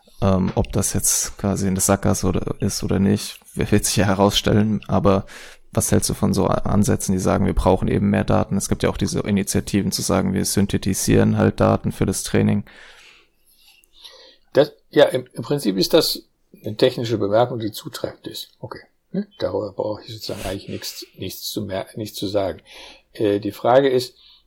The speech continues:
Speaker 2: äh, welche Daten man braucht und wofür und wie lange und wie, äh, äh, wie viele Informationen die beinhalten müssen. Also man kann zum Beispiel mit synthetischen Daten eine ganze Menge machen. Man kann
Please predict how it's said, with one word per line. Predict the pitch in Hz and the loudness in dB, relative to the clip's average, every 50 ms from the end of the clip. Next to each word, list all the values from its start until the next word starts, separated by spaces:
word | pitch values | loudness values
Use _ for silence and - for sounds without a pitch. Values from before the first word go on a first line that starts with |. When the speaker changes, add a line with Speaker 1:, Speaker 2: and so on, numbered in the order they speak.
| _ - - - | _ -20 -10 -4
Speaker 2:
äh, | - 110 110 - 151 120 98 | -2 -2 -2 -2 -4 -8 -8
welche | 95 98 101 123 139 - 151 | -4 -2 0 0 0 0 0
Daten | 131 127 120 139 139 147 135 | 2 2 2 2 2 0 -2
man | 120 120 117 110 | -4 -4 -2 -4
braucht | 113 110 113 113 117 135 131 - - - _ | -4 -2 0 2 2 2 0 -2 -12 -18 _
und | - - 113 107 107 | -6 -6 -6 -4 -4
wofür | 120 113 110 - - - - 139 147 165 165 160 - - - | -4 -4 -6 -6 -8 -8 -2 4 8 8 8 8 6 2 -4
und | - 107 101 - | -8 -8 -8 -6
wie | 104 | -6
lange | 92 90 98 107 120 147 175 196 214 214 - - - - - - - _ _ | -2 0 2 2 2 2 0 -2 -2 -4 -10 -20 -20 -20 -20 -20 -20 _ _
und | - 135 123 113 117 | -8 -8 -8 -6 -6
wie, | 139 151 165 175 - - - _ _ _ _ _ _ _ _ _ | -4 -4 -2 -4 -4 -6 -10 _ _ _ _ _ _ _ _ _
äh, | - - 127 123 120 120 120 | -8 -4 -2 -2 -2 -2 -4
äh, | - - - - _ _ _ _ _ _ - - - - 131 - - | -8 -12 -16 -20 _ _ _ _ _ _ -20 -14 -10 -10 -10 -10 -8
wie | 127 113 143 | -4 -2 -2
viele | 151 - 160 139 | -2 -2 -2 -4
Informationen | 135 147 123 139 131 123 123 - - 147 160 160 135 117 | -4 -4 -4 -2 -2 -2 -2 0 2 2 4 4 2 0
die | 113 110 | -6 -6
beinhalten | 101 107 104 98 101 95 95 92 - - 92 | -4 -2 -2 -2 -2 -2 -4 -4 -4 -6 -10
müssen. | 87 95 - - - | -10 -10 -10 -8 -6
Also | 110 110 107 104 | -6 -6 -6 -6
man | 98 98 | -8 -2
kann | - 135 139 135 | 2 2 2 2
zum | - 117 | 0 -2
Beispiel | 98 104 - - 98 | -2 -2 -2 -6 -10
mit | 90 | -8
synthetischen | - - 101 - 113 104 107 98 110 101 | -8 -6 -2 -2 -2 -2 -2 -6 -8 -4
Daten | 92 95 95 92 - 98 | -2 -2 -2 -2 -4 -8
eine | 92 | -8
ganze | 95 95 98 - 98 | -8 -10 -10 -8 -8
Menge | 92 92 92 | -8 -8 -8
machen. | 87 90 113 110 - 107 | -10 -10 -10 -10 -10 -10
Man | 98 98 101 - | -8 -8 -8 -4
kann | - 110 104 101 101 - | -2 -2 -2 -2 -4 -10